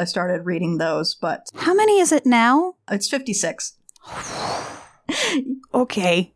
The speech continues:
Speaker 1: Yeah, yeah, George R R Martin? <laughs> Get your shit together. <laughs> Uh, so yeah, fifty-six,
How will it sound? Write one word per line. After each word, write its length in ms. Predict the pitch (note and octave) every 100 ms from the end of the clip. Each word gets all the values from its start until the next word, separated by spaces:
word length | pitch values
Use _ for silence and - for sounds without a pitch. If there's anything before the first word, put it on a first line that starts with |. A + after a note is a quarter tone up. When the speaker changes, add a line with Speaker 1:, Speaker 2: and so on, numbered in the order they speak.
| _ _ _ _ _ -
Speaker 1:
Yeah, 420 | A#3 A3+ G3+ F#3+
yeah, 300 | - A3+ A3+ G#3
George 340 | - B3 C#4
R 60 | D#4
R 180 | D4+ C4+
Martin? 420 | A#3 A3+ C#4 F#4 A4 - _ _ _ _ _
<laughs> 540 | - G#5 F#5+ - D4
Get 200 | C4 D#4+
your 100 | E4
shit 400 | - - B4+ C4+
together. 420 | B3+ G#3 - - - A5+ - - - -
<laughs> 480 | - G#4 - B3 A#3+ _ - C4+ - - _ - - - - - - _ _ _ - - - - D4+ -
Uh, 1040 | C4 C4+ C4+ C4 B3 A#3+ A3+ A3 G3+ G3 G3 _
so 140 | - G#3+
yeah, 260 | F#3 F3+
fifty-six, 560 | - G3+ F#3 F3+ D#3